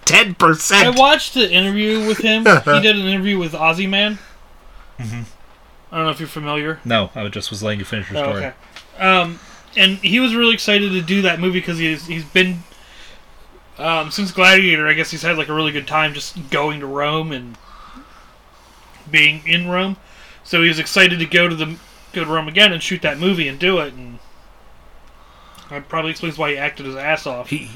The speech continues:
Speaker 1: he did.
Speaker 2: Sadly, no one else did.
Speaker 1: No. <laughs> They got, because the, 'cause they paid Russell Crowe, so they got, like, him. "Let's go to the D list. Ah, here it is."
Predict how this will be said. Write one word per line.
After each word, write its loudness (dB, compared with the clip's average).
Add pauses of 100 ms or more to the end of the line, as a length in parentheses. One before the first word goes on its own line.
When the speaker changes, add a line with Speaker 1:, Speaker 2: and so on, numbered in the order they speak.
(260)
Speaker 1:
he -2
did. -8
Speaker 2:
Sadly, 6
no 4
one 2
else -2
did. 2 (200)
Speaker 1:
No. 4
<laughs> -10 (920)
They 8
got, 6 (180)
because 4
the, 8
'cause 4
they 6
paid 4
Russell 4
Crowe, 4 (140)
so 6
they 8
got, 6
like, 2 (180)
him. 4 (220)
"Let's 6
go 8
to 6
the 2
D 4
list. 0 (260)
Ah, 8
here 8
it 4
is." 6